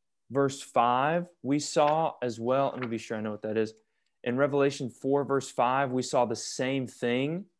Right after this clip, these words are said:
with the rumblings and the thunder. Yeah, coming from the throne of God. So this is the throne of God coming down to earth, okay? Um,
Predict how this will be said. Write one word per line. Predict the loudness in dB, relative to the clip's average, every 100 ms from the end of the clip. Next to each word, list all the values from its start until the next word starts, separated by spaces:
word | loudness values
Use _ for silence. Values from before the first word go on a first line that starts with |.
| _
with | -4 -4 0
the | 2 4 2 0 -4 _ -12
rumblings | 0 2 2 0 -2 -2 -4
and | -6 -8
the |
thunder. | -4 -2 0 0 0 -2 -6 _ _ _ _ _ _ _ 2
Yeah, | 4 6
coming | 4 0 0
from | 0 0
the | -2
throne | -2 0 2 2
of | 0
God. | 2 4 2 0 -8 -16 _ _
So | 0 4
this | 4 2
is | 0
the | 2 0
throne | -2 -4 0 2 2 2
of | 0 0
God | 2 4 4 2 0 -4 _ -12
coming | -4 -2 -2 -4 0
down | 2 2 0 -2 -4
to | -6 0 4 4 2
earth, | 2 2 0 -10 -20 _ _ _ _
okay? | 0 4 4 0 -10 _ _ -20 -20 -20 -20 0
Um, | 4 6 6 4 0